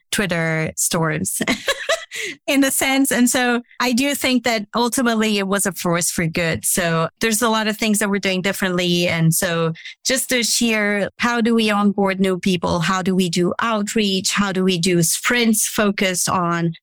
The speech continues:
underrepresented groups in open source? How do we reach out to people who are outside of the global north?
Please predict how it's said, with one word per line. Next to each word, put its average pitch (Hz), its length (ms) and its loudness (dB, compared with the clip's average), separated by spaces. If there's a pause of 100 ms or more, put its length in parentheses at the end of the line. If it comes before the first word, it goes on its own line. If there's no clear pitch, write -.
underrepresented 202 880 0
groups 170 320 0
in 170 100 -2
open 170 300 -2
source? 160 560 -2 (380)
How 214 220 0
do 202 160 2
we 190 200 2
reach 190 340 0
out 175 180 -2
to - 100 -2
people 170 380 0
who 170 220 2
are 160 320 -2 (100)
outside 165 800 -2
of 170 240 -2
the 185 80 -4
global 190 300 0
north? 202 440 2